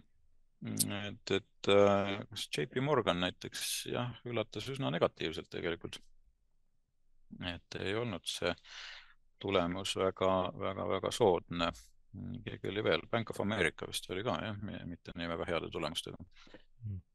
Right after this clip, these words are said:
Speaker 1: Et, äh, nüüd, ähm, uuel nädalal see muidugi jätkub, et, et eks me vaatame, kuhu siis see, mm, turu meelestatus selle tulemusel hakkab nagu liikuma, aga,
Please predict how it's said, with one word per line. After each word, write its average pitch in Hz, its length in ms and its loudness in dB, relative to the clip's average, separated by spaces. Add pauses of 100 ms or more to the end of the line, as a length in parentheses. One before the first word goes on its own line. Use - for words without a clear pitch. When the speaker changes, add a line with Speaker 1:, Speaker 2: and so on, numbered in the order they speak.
(260)
Speaker 1:
Et, - 380 -4
äh, 101 200 6
nüüd, - 400 -4
ähm, 107 220 4 (640)
uuel 117 260 2
nädalal 104 400 8
see 110 160 0
muidugi 110 320 0
jätkub, - 400 2
et, - 240 -10
et - 160 -12
eks - 140 -8
me 95 100 -8
vaatame, 90 520 -4
kuhu 92 180 -8
siis - 280 -4
see, 92 140 0
mm, 95 960 -8
turu 104 240 -2
meelestatus 101 720 -2
selle 98 200 -4
tulemusel 98 540 -4
hakkab 98 380 -4
nagu 98 200 -6
liikuma, - 460 -6
aga, 90 160 -6